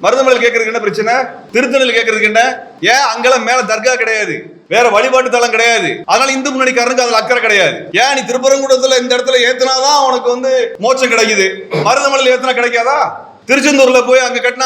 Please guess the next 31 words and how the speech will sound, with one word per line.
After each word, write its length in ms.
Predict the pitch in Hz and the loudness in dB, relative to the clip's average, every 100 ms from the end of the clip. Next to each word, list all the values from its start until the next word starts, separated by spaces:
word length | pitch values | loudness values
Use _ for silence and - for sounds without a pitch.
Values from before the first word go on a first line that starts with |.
| 247 | 0
ஏ-, 100 | 233 226 | 0 0
ஏத்துனா 240 | 226 247 226 | 0 -2 0
கிடைக்காதா 380 | 233 240 233 220 | 0 0 0 0
உனக்கு? 240 | 220 269 247 - - 165 | 0 2 2 -2 -10 -2
இங்க 140 | 254 285 | 0 0
மட்டும் 200 | 277 269 269 | 0 2 2
ஏன் 100 | 254 | 2
ஏத்தணும்னு 340 | 262 262 254 247 | 0 -4 -2 -2
வருதுன்னா, 320 | 240 220 269 320 - - - | 0 0 0 0 -4 -12 -12
முஸ்லிம்களோட 600 | 226 277 311 285 254 254 294 | -8 -2 -2 2 2 2 0
பிரச்சனையை 320 | 233 262 262 233 | -2 -2 -2 -2
உருவாக்கணும், 480 | 214 208 180 180 175 | 0 -2 -2 -6 0
கலவரத்தை 440 | 214 269 269 262 208 | 2 4 4 0 -2
உருவாக்கணும் 480 | 208 185 175 180 147 - - | -2 -2 -2 -2 -4 -8 -4
என்கின்ற 420 | 208 254 226 226 247 | -2 0 0 0 -2
திட்டமிட்ட 480 | 240 - 262 233 233 196 | -2 0 -2 0 -2 0
நோக்கம் 340 | 220 214 254 214 | 0 0 -2 -2
இந்து 180 | 240 240 | -2 -2
முன்னணிக்கு 320 | 220 226 208 | -2 0 0
இருக்குது. 280 | 190 185 185 131 - - | 0 0 2 0 -2 -4
சென்ட்ரல் 340 | 190 240 269 240 | -2 2 2 2
இன்டெலிஜென்ஸ் 460 | 233 247 247 247 | 2 0 0 0
செக்யூரிட்டி 360 | 214 202 269 262 | 0 0 0 2
ஃபோர்ஸை 340 | 240 240 247 196 | 2 2 2 0
வந்து 260 | 175 160 139 190 254 254 - 165 | 0 0 2 4 4 0 -2 -2
ஒரு 100 | 165 | 0
தொழிற்கூடங்களை 800 | 175 247 277 - 247 262 247 247 254 208 | 0 2 0 -2 0 0 2 2 2 2
பாதுகாக்கக்கூடிய 720 | 240 240 240 233 - 214 214 220 196 | 2 2 0 -2 -8 -8 -6 -2 2
பாதுகாப்பு 480 | 233 233 233 214 - | 2 2 2 0 0
படையை 280 | 185 190 240 240 | 0 2 2 0
ஒரு 100 | 190 | -2